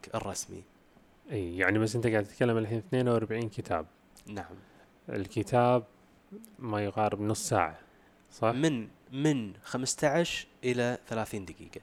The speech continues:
Speaker 2: من
Speaker 1: صحيح.
Speaker 2: خمستعش إلى ثلاثين دقيقة. يعني، يعني لو أ-، لو أنا أشترك فيه في هذا البرنامج مثلًا، في هذا الابلكيشن،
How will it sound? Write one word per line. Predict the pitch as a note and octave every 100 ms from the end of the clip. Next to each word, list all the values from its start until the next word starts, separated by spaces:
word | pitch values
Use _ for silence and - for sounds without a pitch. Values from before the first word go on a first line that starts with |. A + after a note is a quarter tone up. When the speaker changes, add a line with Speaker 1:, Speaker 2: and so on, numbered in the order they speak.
| -
Speaker 2:
من | B2+
Speaker 1:
صحيح. | A#2+
Speaker 2:
خمستعش | B2 A2+ G#2 B2 A2 G#2+
إلى |
ثلاثين | G2+ G2 F#2+ G2+
دقيقة. | F#2 F2+ F2 F2 C3+ D#3 _ -
يعني، | G#2 G2 G2 F#2+ - - - - - - _ _ _ _ _ _ -
يعني | G#2 G#2
لو | G#2 B2+
أ-، | C3 C3 -
لو | A2+ G#2+ A2 C#3
أنا | C#3
أشترك | A2 B2+ A2+ - G2+ G2 -
فيه | - G#2+ F#2
في | - F#2+
هذا | F#2+ F#2
البرنامج | F2+ F#2 F#2+ F#2+ F#2+ G2 G2 G2 G#2+ F#2+ F#2+ F#2+
مثلًا، | F#2+ G2+ A#2 E3 - - - -
في | - G#2 G2+
هذا | G2
الابلكيشن، | F#2+ F#2 F#2+ G#2+ F#2+ D3+